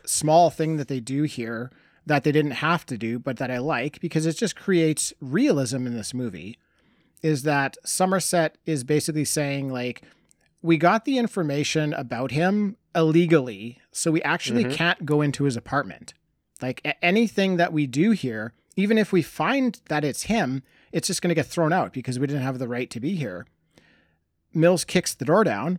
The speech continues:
Speaker 1: and then later we see him that he's, like, paid off, like, a homeless person to just say
Speaker 2: Yeah.
Speaker 1: all the things that were necessary to say to allow them to break into that place.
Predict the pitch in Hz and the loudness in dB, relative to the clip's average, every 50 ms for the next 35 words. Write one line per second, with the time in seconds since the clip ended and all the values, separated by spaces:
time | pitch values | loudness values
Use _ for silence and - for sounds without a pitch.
0 | _ _ _ _ _ _ - 156 156 170 165 151 147 160 185 196 190 165 151 135 | _ _ _ _ _ _ -4 0 2 2 4 4 4 4 4 4 4 4 4 2
1 | - - 151 147 135 151 147 147 147 139 143 135 143 139 127 147 131 117 - - | 2 2 2 2 2 2 0 0 -2 -2 -2 0 0 0 0 -2 -4 -4 -4 -4
2 | - 160 165 156 143 139 147 143 147 - - - _ _ - - 139 131 113 117 | 0 0 2 2 2 2 2 0 0 -4 -10 -20 _ _ -8 -8 -6 -4 0 2
3 | 156 196 254 277 202 - - - 139 127 113 - - 117 120 147 165 156 _ _ | 2 4 4 2 0 0 -2 -4 -4 -4 -4 -6 -6 -6 -4 -6 -6 -8 _ _
4 | _ _ _ _ _ - - 151 139 165 151 - - 165 160 160 160 - - - | _ _ _ _ _ -4 -2 0 0 2 0 2 2 4 4 4 2 2 0 2
5 | 170 160 175 196 214 208 - - 202 196 196 170 156 185 170 180 165 156 165 165 | 6 6 6 6 4 0 0 0 -2 -2 -2 -2 -2 -2 -2 -2 -2 -2 -2 -2
6 | - 170 151 - - 160 147 143 143 139 135 127 _ _ _ _ _ _ _ _ | -2 -2 -4 0 0 0 2 2 0 -2 -4 -6 _ _ _ _ _ _ _ _
7 | - - 143 - - - 226 226 156 117 117 123 - _ _ _ _ _ - - | -4 -2 0 0 2 2 4 2 2 2 -2 -6 -10 _ _ _ _ _ -4 0
8 | 175 170 151 156 165 160 156 156 160 151 127 156 160 156 151 147 127 - - 131 | 2 4 4 4 4 4 4 4 2 2 2 2 2 2 2 0 0 -2 -4 -2
9 | 123 156 151 147 135 - 139 135 131 - - 120 117 107 - - - 143 139 85 | 2 2 2 2 2 0 -2 -2 -4 -4 -6 -8 -10 -10 -10 -10 -8 -8 -8 -8
10 | - - - - - - | -8 -8 -8 -8 -8 -10